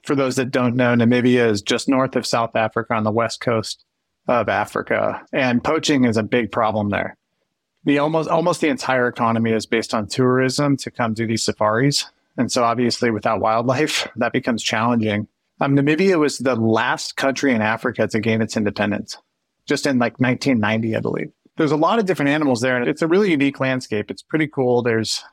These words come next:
you know, lions that migrate from Etosha National Park to the Skeleton Coast. They're the only lions in the world that have adapted to living in the desert.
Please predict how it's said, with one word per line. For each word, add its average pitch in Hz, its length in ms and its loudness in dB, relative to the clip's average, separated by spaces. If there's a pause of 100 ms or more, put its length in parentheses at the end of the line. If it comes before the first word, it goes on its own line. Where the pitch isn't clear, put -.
(100)
you 139 140 -2
know, 120 120 2
lions 123 560 0
that 104 240 0 (240)
migrate 135 520 0
from 135 120 -2
Etosha 127 360 -2
National 127 360 -2
Park 131 300 -2
to 131 100 -2
the 110 100 -4
Skeleton 127 540 -2
Coast. 127 440 -2
They're 113 140 2
the 110 160 0
only 135 300 2
lions 127 340 2
in 113 60 -2
the 110 80 -2
world 117 320 2
that 117 100 -2
have 110 120 -6
adapted 110 420 -2
to 113 80 -4
living 113 240 0
in 113 60 -4
the 101 60 -2
desert. 107 400 -4